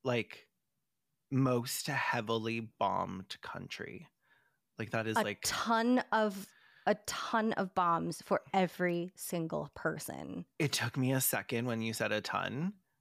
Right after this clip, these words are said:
Speaker 1: because I was like, "Oh my God."
Speaker 2: Not, like, a
Speaker 1: She
Speaker 2: lot.
Speaker 1: means, like, an actual
Speaker 2: <laughs> Like
Speaker 1: unit
Speaker 2: an
Speaker 1: of
Speaker 2: actual
Speaker 1: fucking
Speaker 2: ton.
Speaker 1: measurement here. That's in-, it's, like,
Speaker 2: It is
Speaker 1: unfathomable
Speaker 2: beyond
Speaker 1: for me.
Speaker 2: overkill.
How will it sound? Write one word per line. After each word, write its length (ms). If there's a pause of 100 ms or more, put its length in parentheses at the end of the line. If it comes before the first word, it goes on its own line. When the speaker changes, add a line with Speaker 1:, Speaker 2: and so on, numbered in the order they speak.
Speaker 1:
because 200
I 80
was 200
like, 200
"Oh 140
my 160
God." 460
Speaker 2:
Not, 260
like, 220
a 100
Speaker 1:
She 60
Speaker 2:
lot. 160
Speaker 1:
means, 180
like, 140
an 200
actual 540
Speaker 2:
<laughs> 0
Like 160
Speaker 1:
unit 340
Speaker 2:
an 60
Speaker 1:
of 60
Speaker 2:
actual 240
Speaker 1:
fucking 180
Speaker 2:
ton. 140
Speaker 1:
measurement 500
here. 380 (480)
That's 320
in-, 180 (1900)
it's, 140
like, 80
Speaker 2:
It 100
is 400 (480)
Speaker 1:
unfathomable 420
Speaker 2:
beyond 340
Speaker 1:
for 280
me. 60
Speaker 2:
overkill. 400